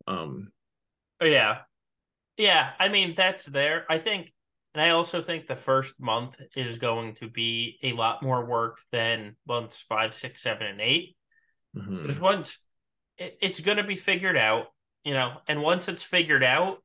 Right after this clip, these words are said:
Speaker 2: it'll take a lot less time than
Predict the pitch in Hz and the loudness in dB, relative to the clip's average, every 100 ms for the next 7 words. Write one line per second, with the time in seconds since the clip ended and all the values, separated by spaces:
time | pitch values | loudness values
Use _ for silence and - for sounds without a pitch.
0 | _ _ _ _ _ _ _ _ _ _ | _ _ _ _ _ _ _ _ _ _
1 | _ _ _ _ _ 147 147 127 147 135 | _ _ _ _ _ -4 -4 -2 -4 -2
2 | 127 117 127 113 - 127 113 104 101 104 | -4 -4 -4 -8 -6 0 2 0 -6 -4
3 | 113 107 104 104 | -2 -2 -4 -16